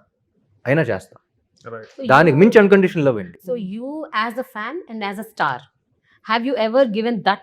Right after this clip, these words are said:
Speaker 3: unconditional love to anybody whom you admired, or did you receive such kind of unconditional love?
Speaker 1: అంటే it's a spectrum అండి. Like for example, ఆ, ఇప్పుడు మ్యూజిక్ డైరెక్టర్స్ గురించి మాట్లాడుకుంటే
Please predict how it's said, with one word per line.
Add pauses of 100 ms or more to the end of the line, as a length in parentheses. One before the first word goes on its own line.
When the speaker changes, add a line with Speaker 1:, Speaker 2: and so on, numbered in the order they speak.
(100)
Speaker 3:
unconditional
love
to
anybody
whom
you
admired,
or (400)
did
you
receive
such
kind
of
unconditional
love? (280)
Speaker 1:
అంటే
it's
a
spectrum
అండి. (460)
Like
for
example, (680)
ఆ, (800)
ఇప్పుడు
మ్యూజిక్
డైరెక్టర్స్
గురించి
మాట్లాడుకుంటే